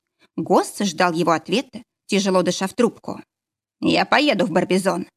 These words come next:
сказал Андрей. «Сейчас вызову такси и поеду». «Хорошо, Андре», облегченно выдохнул Госсе. «Тогда вечером я буду ждать вашего звонка. Я чувствую, что у Мартинеса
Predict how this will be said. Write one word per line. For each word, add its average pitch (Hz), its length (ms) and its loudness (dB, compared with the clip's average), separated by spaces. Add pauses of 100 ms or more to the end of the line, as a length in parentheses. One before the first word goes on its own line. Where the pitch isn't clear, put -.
(300)
сказал 175 460 -2
Андрей. 175 480 -2 (260)
«Сейчас 185 480 -4
вызову 226 340 2
такси - 480 -6 (140)
и 180 100 0
поеду». 190 560 0 (720)
«Хорошо, 208 480 0
Андре», 185 420 0 (380)
облегченно 202 680 2
выдохнул 170 440 0
Госсе. - 480 -4 (480)
«Тогда 185 320 2
вечером 185 420 -2
я 180 140 2
буду 185 220 0
ждать 180 260 -4
вашего 175 340 -2
звонка. 214 420 0 (500)
Я 175 200 4
чувствую, - 540 -4
что - 240 -4
у 202 80 2
Мартинеса 202 640 0